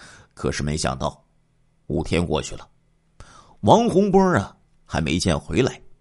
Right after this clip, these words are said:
营领导就有点奇怪了，就向旅部一反映，旅部也很奇怪，上下一查，这才发现王洪波家呀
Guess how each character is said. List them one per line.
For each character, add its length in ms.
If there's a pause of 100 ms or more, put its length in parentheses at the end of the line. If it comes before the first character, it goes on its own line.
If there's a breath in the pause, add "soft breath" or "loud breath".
(840 soft breath)
营 280
领 240
导 160
就 120
有 60
点 160
奇 240
怪 240
了， 160 (760 soft breath)
就 200
向 260 (360)
旅 200
部 180
一 120
反 320
映， 220 (560 loud breath)
旅 200
部 140
也 120
很 180
奇 200
怪， 240 (580)
上 460
下 340
一 160
查， 500 (320)
这 400
才 200
发 220
现 240 (1160 soft breath)
王 300
洪 220
波 200
家 260
呀 180